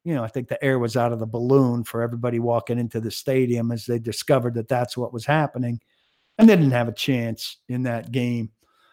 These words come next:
Um, uh, look, both of these deals, I mean, Dalton's from Dallas,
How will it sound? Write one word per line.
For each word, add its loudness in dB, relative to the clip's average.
Um, 6
uh, -10
look, 4
both 8
of 4
these 4
deals, 6
I 2
mean, -2
Dalton's 2
from -2
Dallas, -6